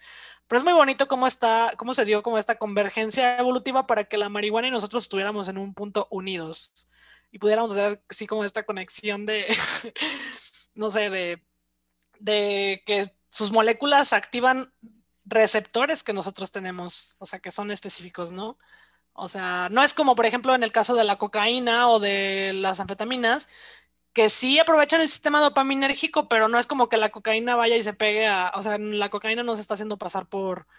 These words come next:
por, por la dopamina, ¿no? O sea, sino más bien está estimulando ese sistema.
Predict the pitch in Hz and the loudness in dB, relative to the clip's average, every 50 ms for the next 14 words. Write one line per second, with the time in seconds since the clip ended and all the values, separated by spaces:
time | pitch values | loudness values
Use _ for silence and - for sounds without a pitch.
0 | - - _ _ _ _ _ _ _ - 185 185 185 185 185 185 180 185 180 180 | -20 -20 _ _ _ _ _ _ _ -2 0 2 2 4 4 4 4 4 2 2
1 | 180 175 170 175 180 175 175 170 - _ 208 196 196 190 190 190 185 190 214 226 | 0 -4 -8 -10 -10 -10 -12 -14 -8 _ 0 2 4 4 2 2 0 -2 -2 -2
2 | 220 202 185 180 175 180 196 233 247 214 - 196 190 202 202 196 202 214 214 220 | -2 -2 -4 -4 -6 -6 -4 -4 -4 -6 -6 -8 -8 -8 -8 -6 -4 -4 -4 -2
3 | 214 220 214 - 220 202 - 233 220 202 202 208 208 208 - 220 214 202 220 - | -2 -4 -4 -4 -4 -4 -4 -4 -6 -4 -4 -4 -6 -6 -6 -6 -6 -4 -4 -6
4 | 202 - - 208 185 170 180 | -6 -6 -8 -8 -10 -10 -12